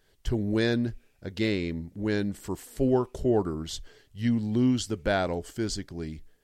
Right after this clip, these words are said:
on either side of the ball. And I would say this, the defense was good in the first half,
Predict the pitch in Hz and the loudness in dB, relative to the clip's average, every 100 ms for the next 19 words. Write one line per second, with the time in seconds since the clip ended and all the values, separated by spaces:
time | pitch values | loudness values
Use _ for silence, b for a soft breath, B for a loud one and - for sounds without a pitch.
0 | _ _ - 98 101 - 151 123 107 - | _ _ -6 -2 -2 -2 -2 0 0 0
1 | 87 78 76 71 69 78 131 131 151 170 | -2 -2 -8 -8 -8 -6 -2 2 4 2
2 | - 127 107 107 139 - 95 120 135 117 | 0 0 0 0 -2 -4 -4 -4 -2 -6
3 | - 92 80 117 104 92 110 117 - 117 | -6 -8 -4 -4 -4 -6 -6 0 0 0